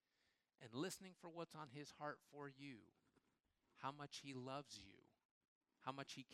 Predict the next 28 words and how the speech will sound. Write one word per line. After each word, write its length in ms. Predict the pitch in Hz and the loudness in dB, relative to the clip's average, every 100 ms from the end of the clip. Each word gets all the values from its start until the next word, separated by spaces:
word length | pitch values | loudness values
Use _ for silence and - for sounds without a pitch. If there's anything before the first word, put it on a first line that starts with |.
| - | -6
cares 340 | 139 147 135 - | -2 0 -2 -6
for 80 | 120 | -10
you 240 | 107 104 113 | -10 -10 -10
and 80 | 113 113 | -12 -6
wants 300 | 139 147 - - | -4 -4 -4 -10
for 60 | |
you, 240 | 131 113 - | -10 -8 -8
and 80 | 120 120 | -10 -6
when 180 | 123 120 | -4 -2
necessary, 880 | 147 180 165 - 120 107 110 120 - _ _ _ _ _ _ - | -2 -2 -4 -4 -2 -2 -4 -8 -10 _ _ _ _ _ _ -8
to 160 | 147 - | -6 -6
correct 560 | - 151 151 208 - - - | -2 0 4 2 2 -20 -16
you. 160 | 107 101 - - _ _ _ _ _ _ _ _ - - | -14 -14 -14 -18 _ _ _ _ _ _ _ _ -10 0
I 40 | |
think 120 | 175 175 | 0 2
this 160 | 160 | -4
is 80 | 143 | -2
the 80 | 127 | 0
most 240 | 139 - | 0 2
loved 220 | 127 131 | 4 4
psalm 420 | - 131 123 123 - - - 135 | 4 -2 -2 -4 -8 -20 -10 -4
because 240 | - 117 | 2 0
of 100 | 104 | 0
the 140 | 117 135 | -4 0
imagery 480 | 170 143 113 113 117 - - - | 0 0 0 2 2 0 -10 2
of 120 | 123 | 4
the 80 | 139 | 4
shepherd. 540 | - 170 175 110 - | 0 2 2 0 -14